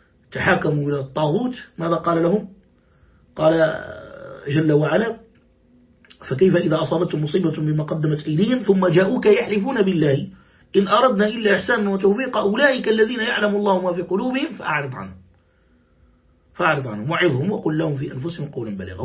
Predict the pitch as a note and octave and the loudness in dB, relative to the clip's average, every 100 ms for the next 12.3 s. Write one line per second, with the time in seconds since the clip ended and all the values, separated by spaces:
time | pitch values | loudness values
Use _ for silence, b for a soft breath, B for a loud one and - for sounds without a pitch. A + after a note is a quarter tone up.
0 | A3+ C#4 B3+ C4 G#3 D#4 - b b b | 0 2 2 4 4 2 -2 b b b
1 | b b b D3 C#3+ C4 A3 A#3+ A#3 B3 | b b b -6 -2 2 4 4 4 0
2 | C4+ C4+ A#3+ A3 D3 A#2 C3+ D#3+ G3+ C4+ | 0 2 4 4 2 -2 -6 -2 2 4
3 | C#4 C4 C4+ A#3+ A#3+ A#3+ G#3 E3+ - - | 2 0 -2 0 0 -2 -6 -6 -8 -12
4 | _ G#3 G#3+ F3 B2+ - - - G3 A3 | _ 4 4 2 -2 -12 -8 -4 -2 0
5 | - G#3 A3+ G3 - F#3+ A3+ A3+ G#3+ G#3+ | 0 0 2 2 0 -4 -2 -2 -2 0
6 | G#3+ C#3 - G#3 G3+ G3+ G#3+ G#3+ B3 F#3 | 0 -2 -4 -2 -2 -2 -2 -2 0 0
7 | D3+ - F3 F#3+ G3+ C4 G#3+ G3+ F#3+ E3 | 0 -6 -2 0 2 2 2 0 -2 -4
8 | D3 C#3 A#2+ F2+ E2 _ _ _ _ _ | -4 -8 -12 -14 -20 _ _ _ _ _
9 | _ _ _ _ - G3 G#3+ C4 D#4+ C#4+ | _ _ _ _ 2 2 4 2 2 4
10 | A#3+ F3+ B2 E3+ B3+ A#3 A3 C#4+ G#3+ C#3 | 2 -2 -4 -4 -2 0 4 4 4 -2
11 | C#3 D3+ D3 F#3 A#2 - - D#3+ F3 B3+ | -4 -4 -2 0 -2 -10 -16 -12 -8 -6
12 | F#3 B2+ - | -6 -8 -12